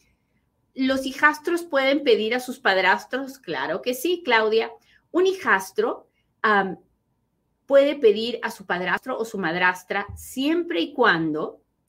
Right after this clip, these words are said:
el hijastro ya tenga veintiún años y siempre y cuando su padrastro o madrastra se haya casado con su papá o su mamá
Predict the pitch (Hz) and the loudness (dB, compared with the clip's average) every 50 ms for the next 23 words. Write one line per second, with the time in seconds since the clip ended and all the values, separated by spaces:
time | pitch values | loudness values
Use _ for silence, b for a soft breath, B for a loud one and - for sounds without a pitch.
0 | _ _ _ _ _ _ - 170 165 151 - 220 196 220 - - - 254 254 - | _ _ _ _ _ _ -10 -10 -10 -6 0 0 0 0 0 -4 -4 -2 -2 -2
1 | - - 190 175 175 - 202 190 208 208 226 226 220 214 208 214 240 233 220 185 | -2 -2 -2 -4 -2 -4 -4 -4 -2 -2 0 0 0 -2 -2 -2 -2 -2 0 0
2 | 156 147 147 147 147 240 285 - - _ _ _ _ _ _ _ _ _ _ - | -2 -2 -4 -6 -8 -8 -12 -16 -20 _ _ _ _ _ _ _ _ _ _ -20
3 | 170 - - 247 262 294 320 302 - 330 330 285 262 226 202 180 180 170 175 180 | -18 -12 -8 -4 -2 0 0 0 -2 -4 -4 -2 0 0 0 0 -2 -4 -6 -6
4 | 196 - - - - - 196 - - 165 156 160 170 190 214 254 254 - - - | -8 -10 -12 -16 -12 -12 -10 -6 -6 -6 -4 -2 0 0 0 0 -2 -8 -12 -10
5 | 254 285 - 226 208 180 175 170 175 185 185 190 185 - - - - 139 - - | -8 -6 -4 -4 -4 -4 -4 -2 0 0 0 0 -2 -6 -12 -16 -18 -18 -18 -10
6 | - 185 170 180 202 214 208 202 185 180 - - 240 247 247 220 202 196 - 175 | -6 -4 -2 -2 -2 -2 -2 -4 -8 -8 -6 -2 0 0 2 0 0 -2 -4 -8
7 | 170 170 - - 175 - 151 - - - 180 196 233 - - - 226 226 - - | -10 -10 -10 -14 -14 -12 -12 -10 -4 -2 -2 0 -2 -2 -6 -10 -10 -10 -6 -6
8 | 254 254 254 240 220 190 170 170 - - | -4 -2 -2 0 0 0 0 -2 -4 -8